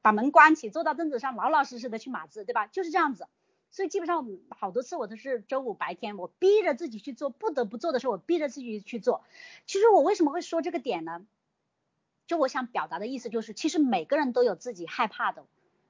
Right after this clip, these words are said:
就是你总觉得没有准备好，我还觉得不够好，呃，越是觉得重要的事情，我总觉得我可能还没有准备好，所以这个时候就会给自己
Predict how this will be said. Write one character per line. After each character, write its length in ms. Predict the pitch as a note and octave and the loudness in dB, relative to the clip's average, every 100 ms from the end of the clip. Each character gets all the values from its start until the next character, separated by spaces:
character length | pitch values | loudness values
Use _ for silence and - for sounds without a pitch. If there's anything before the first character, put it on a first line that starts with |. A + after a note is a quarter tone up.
| _ _ _ | _ _ _
就 100 | G4 | -6
是 240 | G4+ G4+ - _ _ _ - - - | -2 -2 -4 _ _ _ -16 -12 0
你 100 | E4 | 2
总 220 | C#4 G#3+ | 4 4
觉 120 | A#3 | 6
得 100 | D#4 | 6
没 80 | C#4 | 6
有 100 | D4 | 0
准 220 | A#3 F3 | -2 -4
备 120 | A3 | -4
好， 280 | A3+ - - | -4 -6 -10
我 80 | G#3+ | -10
还 160 | A3+ C4+ | -8 -8
觉 220 | G#3+ A#3 | -4 -6
得 80 | A3 | -6
不 140 | G#3+ | -8
够 180 | G3+ C4+ | -4 -4
好， 260 | - F3 - _ _ _ _ _ _ | -2 -10 -10 _ _ _ _ _ _
呃， 240 | C3 D3+ F#3 G3+ | -12 -10 -10 0
越 180 | D#4+ F4 | 4 4
是 160 | - | 0
觉 180 | A#3+ G#3 | -2 -2
得 120 | A3 | -2
重 180 | A3 D#4 | 2 4
要 140 | D4 | 4
的 80 | G#3 | 0
事 160 | - B3+ | -4 -10
情， 180 | - G3+ | -8 -12
我 80 | |
总 220 | G#3 G3 E3+ | -8 -8 -8
觉 160 | F#3 | -6
得 180 | F#3 F#3 _ _ | -4 -4 _ _
我 80 | B3 | -4
可 160 | - A3 | 2 2
能 80 | |
还 140 | G#3 F#3+ | 2 -2
没 100 | G3+ | 0
有 100 | G#3+ | 0
准 180 | G3+ D#3+ | -2 -4
备 120 | G#3+ | -4
好， 160 | F3+ | -4
所 160 | E3 C4+ | -4 -4
以 20 | |
这 100 | C#4+ | -4
个 80 | D4 | -4
时 120 | B3 | 0
候 80 | A#3+ | 0
就 120 | C#4 | 0
会 100 | C4 | -6
给 180 | A3+ F3+ | -4 -6
自 160 | - B3 | -4 -8
己 220 | G3+ | -8